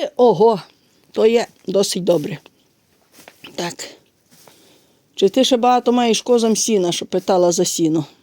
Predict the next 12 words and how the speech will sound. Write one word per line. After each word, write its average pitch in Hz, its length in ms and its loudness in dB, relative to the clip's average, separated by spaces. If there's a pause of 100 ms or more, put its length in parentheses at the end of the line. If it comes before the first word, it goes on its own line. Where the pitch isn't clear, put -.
(1000)
Я 180 180 -6
йду 160 220 -6
показувати. - 760 -16 (420)
Це - 200 -4
Наталя 165 400 -6
мені 165 180 -4
зверху 160 380 -10
наскидала. 160 580 -12 (880)
Бо 202 60 -8
мені 175 440 -2
першиво 170 400 -4
брати, 175 500 -8